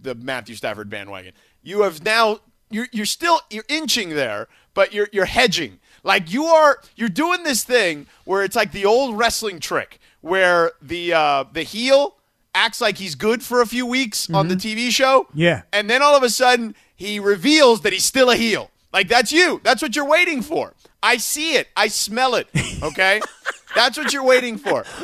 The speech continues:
Speaker 1: You're
Speaker 2: Uh,
Speaker 1: waiting,
Speaker 2: listen,
Speaker 1: you are
Speaker 2: I
Speaker 1: the
Speaker 2: wa-
Speaker 1: heel going, trying to go babyface.
Speaker 2: No,
Speaker 1: And
Speaker 2: no.
Speaker 1: then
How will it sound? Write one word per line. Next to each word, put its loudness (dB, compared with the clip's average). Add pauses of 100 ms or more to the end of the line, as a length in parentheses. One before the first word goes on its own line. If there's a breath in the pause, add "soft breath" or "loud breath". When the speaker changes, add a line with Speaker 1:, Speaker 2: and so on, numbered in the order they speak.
Speaker 1:
You're 2
Speaker 2:
Uh, 2
Speaker 1:
waiting, 2
Speaker 2:
listen, -4 (300 soft breath)
Speaker 1:
you -2
are 8
Speaker 2:
I 0
Speaker 1:
the 0
Speaker 2:
wa- -2
Speaker 1:
heel 0 (260)
going, 2
trying 0
to -4
go 6
babyface. -2
Speaker 2:
No, 0 (100)
Speaker 1:
And 0
Speaker 2:
no. 4
Speaker 1:
then 2